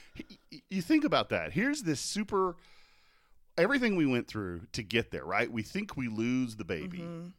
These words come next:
Speaker 1: right?
Speaker 2: Mm-hmm.
Speaker 1: And we have this awesome doc. I mean, I don't, how far along were you?
Speaker 2: Well, that's a really grand statement to not include <laughs> what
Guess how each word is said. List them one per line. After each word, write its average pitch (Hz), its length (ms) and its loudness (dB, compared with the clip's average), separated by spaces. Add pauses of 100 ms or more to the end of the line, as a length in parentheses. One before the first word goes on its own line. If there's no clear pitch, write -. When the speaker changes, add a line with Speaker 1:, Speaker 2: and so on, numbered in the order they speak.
(360)
Speaker 1:
right? 92 340 -2
Speaker 2:
Mm-hmm. 80 100 -8
Speaker 1:
And 107 120 -4
we 104 100 -2
have 107 200 -2
this 110 220 -2
awesome 127 420 0
doc. 104 320 0
I 139 60 0
mean, 165 120 2
I 170 40 2
don't, 190 140 0
how 190 100 2
far 185 200 2
along 123 260 0
were 98 100 -6
you? 78 200 -10 (920)
Speaker 2:
Well, 220 140 -4
that's 247 220 0
a 285 60 -4
really 240 200 0
grand 185 280 -2
statement - 460 -6
to 185 80 -8
not 165 200 -4
include 202 520 6 (220)
<laughs> - 220 -20
what 269 200 2